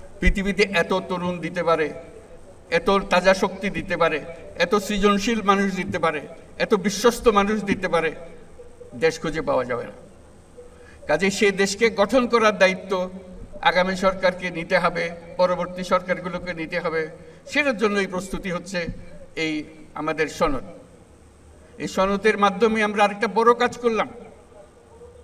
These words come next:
আমরা বর্বরতা, বর্বরতা থেকে সভ্যতায় আসলাম।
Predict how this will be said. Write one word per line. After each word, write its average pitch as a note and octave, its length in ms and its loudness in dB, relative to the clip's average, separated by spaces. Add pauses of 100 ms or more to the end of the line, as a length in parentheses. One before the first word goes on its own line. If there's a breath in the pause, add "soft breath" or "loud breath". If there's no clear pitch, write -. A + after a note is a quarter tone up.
(1080)
আমরা E3 260 2
বর্বরতা, E3 720 2 (160)
বর্বরতা F3 560 4
থেকে G#3+ 340 -4 (1800)
সভ্যতায় C#3 440 6
আসলাম। - 280 -10